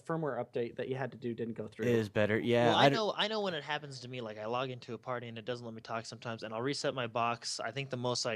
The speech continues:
Speaker 3: reset it one time was, like, four or five times,
Speaker 2: Well,
Speaker 3: which
Speaker 2: and
Speaker 3: is,
Speaker 2: lately it
Speaker 3: which is
Speaker 2: seems pretty
Speaker 3: ridiculous. You shouldn't
Speaker 2: smooth
Speaker 3: be,
Speaker 2: for
Speaker 3: you shouldn't
Speaker 2: you,
Speaker 3: have to do
Speaker 2: right?
Speaker 3: that.
Speaker 1: Yeah.
Speaker 3: But
Speaker 1: I'm
Speaker 3: I don't
Speaker 1: excited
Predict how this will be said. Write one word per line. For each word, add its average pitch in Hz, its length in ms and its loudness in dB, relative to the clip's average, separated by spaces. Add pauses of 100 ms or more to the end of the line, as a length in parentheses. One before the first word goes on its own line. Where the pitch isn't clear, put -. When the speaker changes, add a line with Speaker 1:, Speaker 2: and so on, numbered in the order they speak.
Speaker 3:
reset 110 320 -2
it 113 60 -2
one 113 100 -4
time 113 220 -6
was, - 240 -10
like, 117 100 -2
four 113 240 -2
or 101 60 -6
five 95 320 -6
times, 92 260 -4
Speaker 2:
Well, 180 80 10
Speaker 3:
which 180 80 12
Speaker 2:
and 151 80 8
Speaker 3:
is, 143 80 8
Speaker 2:
lately 180 400 8
it 107 160 4
Speaker 3:
which 123 120 4
is 117 60 4
Speaker 2:
seems 113 60 2
pretty 127 300 4
Speaker 3:
ridiculous. 117 100 2
You 123 160 0
shouldn't 117 60 4
Speaker 2:
smooth 107 100 2
Speaker 3:
be, 98 60 -8
Speaker 2:
for 98 120 0
Speaker 3:
you - 20 2
shouldn't 92 180 4
Speaker 2:
you, 92 60 4
Speaker 3:
have 107 80 -2
to 107 40 -8
do - 20 0
Speaker 2:
right? 120 220 4
Speaker 3:
that. 90 140 -10 (440)
Speaker 1:
Yeah. 123 340 0 (440)
Speaker 3:
But 185 60 4
Speaker 1:
I'm - 20 4
Speaker 3:
I - 40 4
don't 226 100 4
Speaker 1:
excited 180 340 0